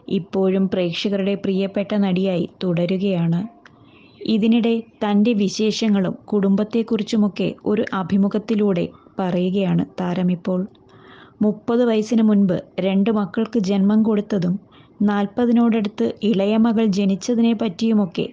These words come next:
നടി തുറന്ന് സംസാരിച്ചിരിക്കുകയാണ്. സത്യത്തിൽ കല്യാണത്തിന് ശേഷം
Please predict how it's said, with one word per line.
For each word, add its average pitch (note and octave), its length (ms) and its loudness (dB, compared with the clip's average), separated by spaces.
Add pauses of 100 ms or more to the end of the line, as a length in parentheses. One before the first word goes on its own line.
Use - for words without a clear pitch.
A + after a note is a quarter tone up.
നടി F#3+ 240 0 (100)
തുറന്ന് G3+ 400 2
സംസാരിച്ചിരിക്കുകയാണ്. F#3+ 1300 -2 (680)
സത്യത്തിൽ C4 520 -2 (120)
കല്യാണത്തിന് A#3+ 720 2
ശേഷം A#3 340 0